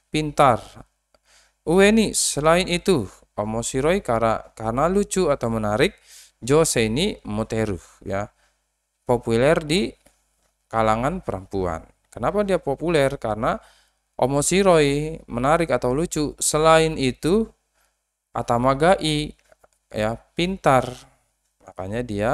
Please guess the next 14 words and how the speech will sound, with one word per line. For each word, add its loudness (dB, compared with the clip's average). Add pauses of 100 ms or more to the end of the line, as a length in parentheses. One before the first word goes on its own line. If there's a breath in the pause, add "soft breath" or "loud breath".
(240)
populer -4
di -6
antara -6
perempuan. -10 (1040 soft breath)
Ya, -16
itu -6
ue 0
ni -4 (160)
artinya -8
selain -6
itu. -10 (240)
Ya, -10
kita -8
lihat -6